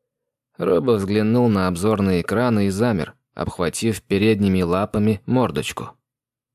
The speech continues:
Так он молился. Молился великой богине и их колыбели. Раньше, по святым писаниям, колыбель, покрытая лесами и озёрами,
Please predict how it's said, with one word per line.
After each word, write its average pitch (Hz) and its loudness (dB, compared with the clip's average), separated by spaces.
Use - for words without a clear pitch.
Так - -2
он 95 0
молился. 95 -2
Молился 151 0
великой 123 2
богине 101 2
и 98 -2
их 92 -4
колыбели. 95 -2
Раньше, 104 -2
по 87 -6
святым 98 -2
писаниям, 101 -2
колыбель, 104 0
покрытая 107 0
лесами 110 2
и - -2
озёрами, 98 0